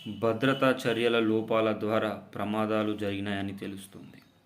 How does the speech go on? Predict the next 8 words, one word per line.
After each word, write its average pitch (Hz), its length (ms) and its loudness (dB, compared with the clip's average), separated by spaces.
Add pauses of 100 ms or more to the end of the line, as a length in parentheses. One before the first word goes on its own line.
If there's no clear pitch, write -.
(1700)
చనిపోయిన 135 560 6
కుటుంబ 127 480 2
సభ్యులకు 117 520 0
నష్టపరిహారాలను 113 1160 0
కేటాయించినా 110 840 -2 (240)
పోయిన 113 320 0
ప్రాణాలు 110 580 -2
తిరిగి 110 360 -2